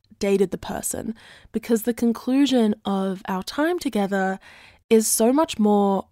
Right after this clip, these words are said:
open-ended. You have a lot more unfinished business, and there are so many more what ifs. What if they had told me how they really felt? What if we had been exclusive?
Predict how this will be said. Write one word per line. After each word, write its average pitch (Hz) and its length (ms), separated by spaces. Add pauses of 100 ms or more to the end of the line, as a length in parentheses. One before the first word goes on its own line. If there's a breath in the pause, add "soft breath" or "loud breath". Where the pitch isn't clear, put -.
open-ended. 202 880 (100)
You 202 220
have 202 160
a 202 40
lot 196 200
more 208 180
unfinished 190 600 (120)
business, 240 680 (460 loud breath)
and 226 200
there 233 120
are 285 100
so 269 200
many 240 200
more 196 240
what 180 200
ifs. - 400 (560 soft breath)
What 208 300
if 254 260 (300)
they 214 180
had 208 220
told 233 340
me 214 180
how 185 200
they 185 160
really 185 320
felt? - 340
What 208 220
if 233 140
we 247 120
had 208 220
been 202 160
exclusive? - 880